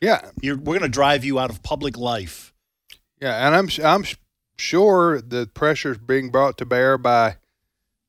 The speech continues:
Speaker 1: uh, other staff members, uh,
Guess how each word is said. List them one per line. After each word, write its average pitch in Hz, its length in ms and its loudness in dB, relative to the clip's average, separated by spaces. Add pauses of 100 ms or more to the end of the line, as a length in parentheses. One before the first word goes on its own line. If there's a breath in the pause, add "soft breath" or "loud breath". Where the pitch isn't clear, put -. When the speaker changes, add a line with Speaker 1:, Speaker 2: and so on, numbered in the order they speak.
Speaker 1:
uh, 107 380 -4 (520)
other 127 280 -2
staff 139 560 0
members, 120 840 -8
uh, 107 480 -12